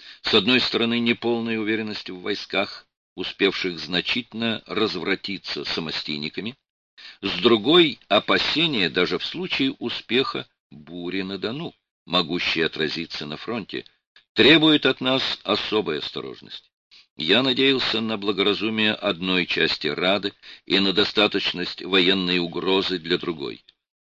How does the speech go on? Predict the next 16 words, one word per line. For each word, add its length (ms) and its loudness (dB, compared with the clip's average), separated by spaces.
В 160 -2
этом 320 4
убеждении 580 0
поддерживали 800 2
меня 360 0
и 120 -4
доклады 460 0
с 140 -4
мест. 440 -12
К 80 -12
сожалению, 720 2
избрание 600 6
председателем 800 2
Краевой 540 4
Рады 320 2
Макаренко 720 2